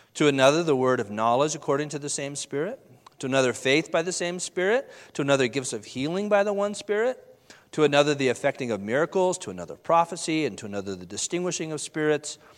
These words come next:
to another various kinds of tongues, and to another the interpretation of tongues. But one and the same Spirit works all these things, distributing to each one individually, just as he wills.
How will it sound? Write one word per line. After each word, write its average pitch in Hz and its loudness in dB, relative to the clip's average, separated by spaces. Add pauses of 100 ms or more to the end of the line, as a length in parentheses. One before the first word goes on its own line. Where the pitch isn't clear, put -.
(300)
to 185 2
another 190 6
various 202 4
kinds 196 -6
of 185 -12
tongues, 143 0
and 131 -12
to 160 -6
another 151 0
the 156 -2
interpretation 156 -6
of 101 -8
tongues. 95 -10 (340)
But 120 -2
one 175 0
and 160 -8
the 170 -6
same 185 -6
Spirit 107 0
works 120 -4
all 156 0
these 202 -8
things, 95 -8 (280)
distributing 151 -2
to 123 -10
each 170 -6
one 180 -4
individually, 107 -6 (380)
just 139 -4
as 117 -8
he 117 -10
wills. 87 -14